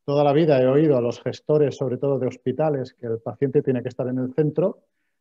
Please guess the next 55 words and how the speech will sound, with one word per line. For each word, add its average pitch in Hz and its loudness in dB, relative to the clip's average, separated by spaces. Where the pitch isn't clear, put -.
pero 123 0
cuando 117 0
eres 139 2
paciente 147 2
o 113 0
familiar 131 0
ves 120 0
que, 120 -2
que 127 0
pa-, 117 -6
que - -4
a 120 0
veces 123 0
el, 117 -4
el 120 -10
centro 131 0
no, 117 -2
no 117 -4
es 113 -8
el 117 -4
paciente, 107 -8
¿no? 123 -8
Cuando 107 -8
a - -8
las 113 -4
cuatro 143 0
de 135 2
la 127 2
mañana 131 0
te 127 0
despiertan 127 0
para 127 -4
tomarte 127 -4
la 127 -2
temperatura 123 0
a 113 -4
ti 143 -4
y 135 0
a 127 -2
toda 131 -4
la 123 -2
habitación, 123 -6
o 120 -4
cuando 117 -4
vas 127 -4
a 143 2
la 135 0
visita 131 -2
del 165 -2
médico 135 -2
y 123 -6
hay 131 -2
ocho 131 -4
médicos 131 -6
y 110 -20